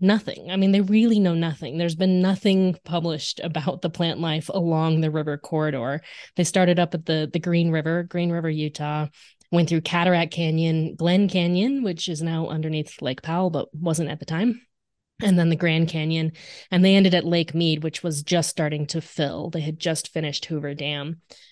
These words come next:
So this, this whole corridor, I mean, there was, this whole corridor, there was really nothing published about the plant life or the ecology.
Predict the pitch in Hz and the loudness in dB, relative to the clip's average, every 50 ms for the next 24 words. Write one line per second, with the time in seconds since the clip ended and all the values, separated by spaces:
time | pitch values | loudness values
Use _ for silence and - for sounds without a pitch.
0 | _ _ _ - - - 202 196 185 180 180 127 120 180 202 185 - - - - | _ _ _ -8 0 2 4 6 6 6 4 2 0 0 0 0 0 -4 -6 -4
1 | - 190 170 - 202 233 240 233 - - 240 294 339 311 254 190 180 175 175 175 | -2 -2 0 2 2 2 2 2 0 0 2 2 2 2 2 2 2 0 0 0
2 | 180 180 180 185 190 180 180 160 - - _ _ _ _ _ _ _ _ _ _ | -2 -2 -2 -2 -2 -4 -4 -6 -8 -12 _ _ _ _ _ _ _ _ _ _
3 | _ _ _ _ - 202 190 - 226 220 214 220 - 247 254 262 226 208 202 190 | _ _ _ _ -8 -8 -2 2 2 2 2 2 2 4 4 4 4 4 4 4
4 | 190 190 185 185 180 185 202 196 190 185 180 170 160 165 180 - - 196 175 165 | 2 2 2 0 0 0 0 0 2 0 0 -2 -2 -2 -4 -4 -4 -4 -4 -4
5 | 156 - - 147 170 208 214 175 151 - - 151 147 156 143 135 - - - - | -4 -4 -4 -2 0 0 0 0 -2 -4 -6 -6 -4 -4 -4 -4 -6 -8 -10 -6
6 | - 170 180 - - 175 165 151 147 147 - - 147 151 - 139 131 110 113 - | -4 -2 -2 -2 -2 -4 -4 -4 -4 -6 -6 -6 -8 -6 -4 -4 -4 -4 -4 -4
7 | - 160 214 240 208 165 147 131 139 143 156 | -4 -2 0 0 0 -2 -2 -2 -2 -4 -4